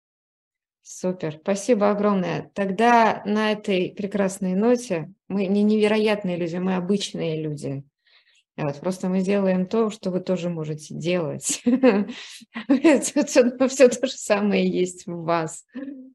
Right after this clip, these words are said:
Вот, я вас приглашаю тогда в школу. Надеюсь, что наша сегодняшняя техника по, э, себе истинному «я» вам пригодится.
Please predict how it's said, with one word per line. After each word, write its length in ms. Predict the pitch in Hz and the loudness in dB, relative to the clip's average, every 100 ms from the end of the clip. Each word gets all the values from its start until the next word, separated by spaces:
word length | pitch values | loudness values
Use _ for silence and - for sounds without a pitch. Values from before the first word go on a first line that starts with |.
| _ - | _ -4
Вот, 320 | 196 190 - | 0 2 4
я 100 | 202 | 4
вас 140 | 208 | 4
приглашаю 540 | - 190 196 196 185 165 | 0 -2 -2 -2 -2 -2
тогда 260 | 170 160 | -4 -4
в 40 | 156 | -6
школу. 640 | - - 269 269 165 - - | -6 -2 0 0 -4 -8 -6
Надеюсь, 340 | 180 190 208 | -2 0 -2
что 120 | 202 | -2
наша 180 | 185 185 | -2 -2
сегодняшняя 680 | - - 185 170 180 202 190 | -4 -4 -4 -4 -6 -4 -2
техника 560 | 185 208 190 - 160 - | 0 0 -2 -2 -10 -12
по, 640 | - 180 175 175 156 - - | -12 -6 -2 0 -2 -6 -12
э, 600 | - 160 156 151 143 - | -10 -8 -6 -6 -6 -10
себе 440 | - - 180 190 190 | -12 -10 -4 0 0
истинному 720 | 202 190 - 175 165 160 165 | 0 -6 -6 -6 -4 -4 -4
«я» 300 | 165 170 147 | -2 -2 -2
вам 220 | 147 147 | -4 -6
пригодится. 880 | 151 - 147 143 175 208 - 160 156 | -8 -10 -10 -6 -4 -6 -6 -8 -10